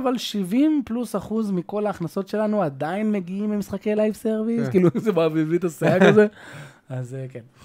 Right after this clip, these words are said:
Speaker 1: אוקיי, זה אבישי אפריאט, הבטחנו שנענה לו, הוא חמוד, הוא כל הזמן רודף, הוא רוצה
Speaker 2: כן,
Speaker 1: שנענה
Speaker 2: כן.
Speaker 1: לו על השאלות האלה. מייקי. אז רק אני?
Speaker 2: אני
Speaker 1: כנראה.
Speaker 2: עניתי לו על זה, כן.
Speaker 1: אה, מה אתה חושב על משחק-, משחקי האסטרובוט, והאם לפי דעתכם יש לו פוטנציאל להפוך למשחק פלטפורמה גדול ומצליח,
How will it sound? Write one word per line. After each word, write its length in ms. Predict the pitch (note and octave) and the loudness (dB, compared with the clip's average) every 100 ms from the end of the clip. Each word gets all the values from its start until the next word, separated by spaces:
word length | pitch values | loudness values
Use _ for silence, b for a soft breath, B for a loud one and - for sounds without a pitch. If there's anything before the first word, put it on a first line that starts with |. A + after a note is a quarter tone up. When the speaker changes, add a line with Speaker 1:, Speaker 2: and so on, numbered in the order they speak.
| b _ - | b _ 4
Speaker 1:
אוקיי, 280 | G#3+ D#3 A2 b b b - | 6 4 0 b b b -8
זה 260 | D3+ A#3+ F#3 | 0 2 2
אבישי 240 | F#3 A#3 A3 | 2 4 6
אפריאט, 360 | G3 G3+ G#3 G3+ | 4 2 2 0
הבטחנו 340 | - G3 A3 | 0 -2 -2
שנענה 400 | F#3+ E3+ D3+ F#3 | -2 0 0 2
לו, 120 | G3+ G#3 | 2 2
הוא 320 | E3 D3+ D3 | 0 -6 -10
חמוד, 340 | C3 E3 F#3 | -12 -10 -10
הוא 100 | D#3+ | -10
כל 120 | C#3+ F3+ | -12 -10
הזמן 140 | F3 | -6
רודף, 340 | E3 F3 F3+ F3 | -2 -2 -2 -4
הוא 80 | |
רוצה 180 | C#3+ D#3+ | -8 -8
Speaker 2:
כן, 40 | D#3+ | -6
Speaker 1:
שנענה 260 | B2+ A#2+ | -6 -6
Speaker 2:
כן. 60 | F#3+ | -4
Speaker 1:
לו 60 | A3 | -2
על 60 | |
השאלות 300 | G3+ G3+ G#3 | -2 -2 -2
האלה. 160 | G3+ G#3+ G3+ B B - | 0 0 -4 B B -4
מייקי. 420 | E3 G3+ G3 G2+ - _ b b b b b _ _ _ _ | 4 4 2 -10 -20 _ b b b b b _ _ _ _
אז 160 | - C#3+ | -4 0
רק 140 | E3 | 2
אני? 180 | F3 C4 | 2 2
Speaker 2:
אני 80 | C3+ | 2
Speaker 1:
כנראה. 140 | D3 | 2
Speaker 2:
עניתי 260 | C#3+ C3+ B2 | 2 0 -2
לו 60 | A2+ | -4
על 100 | A2 | -6
זה, 180 | G#2+ | -10
כן. 140 | G#2 F3+ | 2 6
Speaker 1:
אה, 160 | F3+ | 6
מה 140 | D3 G3+ | 6 -2
אתה 120 | A3+ | -2
חושב 160 | G3+ A3+ | -4 -4
על 60 | |
משחק-, 220 | G3 G#3 F3 | -4 -8 -10
משחקי 260 | - F#3+ | -4 2
האסטרובוט, 500 | F#3 F#3 G#3 G3 G#3 | 2 2 0 2 2
והאם 180 | D#3+ F#3 | 2 0
לפי 200 | E3+ F#3 | -2 0
דעתכם 280 | F3 D#3+ E3+ | -2 -2 -6
יש 60 | |
לו 80 | D#3+ | -8
פוטנציאל 320 | D3+ C3+ E3+ | -10 -6 -4
להפוך 180 | D#3 D#3 | -2 -4
למשחק 200 | D3+ - | -8 -8
פלטפורמה 340 | - C#3 F3 D3+ | -14 -8 -6 -2
גדול 220 | D#3+ G#3 | -2 -2
ומצליח, 320 | D3 - B3 | -2 0 0